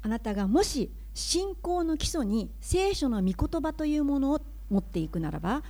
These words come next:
あなたはしっかりとした信仰を立ち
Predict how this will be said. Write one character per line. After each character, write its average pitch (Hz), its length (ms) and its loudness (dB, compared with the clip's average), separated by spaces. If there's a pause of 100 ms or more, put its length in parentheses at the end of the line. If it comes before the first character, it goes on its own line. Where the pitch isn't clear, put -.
(300)
あ - 40 -4
な 208 120 0
た 196 100 -6
は 175 100 -2
し - 200 -6
っ - 180 -12
か - 120 8
り 349 120 0
と 247 120 -2
し - 100 -6
た 247 160 -2
信 226 260 -4
仰 220 320 -2
を 233 100 -4 (200)
立 214 160 -4
ち 220 260 -8